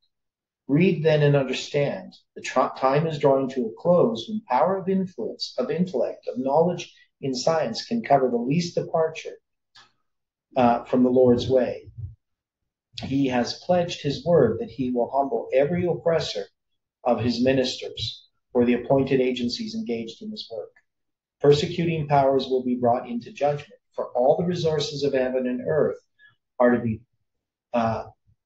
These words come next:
are to be called at God's command to do his work. God sees and knows those who are proud and self-sufficient, and he will bring them into judgment. Before the flood, men cast off the fear of God and trampled underfoot his holy law, but judgment overtook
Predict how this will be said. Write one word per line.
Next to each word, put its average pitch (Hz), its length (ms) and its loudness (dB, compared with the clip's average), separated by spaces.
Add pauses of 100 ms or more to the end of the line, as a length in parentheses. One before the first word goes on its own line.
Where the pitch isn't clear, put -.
(160)
are 123 120 2
to - 100 -6
be 117 160 2
called 139 400 6
at 127 160 2
God's 127 280 6
command 120 360 2
to - 100 -14
do 110 160 -10
his 107 200 -12
work. 151 280 -2 (380)
God 113 220 2
sees 175 380 2
and 214 120 6
knows 120 560 0
those 131 260 4
who 151 120 0
are 139 200 2
proud 127 400 0
and 135 120 -6
self-sufficient, - 760 -10 (480)
and 110 120 -6
he 113 80 -4
will 120 140 -4
bring 110 200 -6
them 110 140 -4
into 110 200 -6
judgment. 160 460 -4 (580)
Before 147 320 4
the - 140 0
flood, 117 340 0
men 123 240 2
cast 127 340 -2
off 123 300 -2
the 110 60 -16
fear 135 240 0
of 147 120 -4
God 110 220 -4
and 110 140 -10
trampled 123 420 -2
underfoot 117 580 -6
his - 220 -10
holy 107 280 -8
law, 123 340 -2 (420)
but 107 160 -8
judgment 135 440 2
overtook 110 400 -8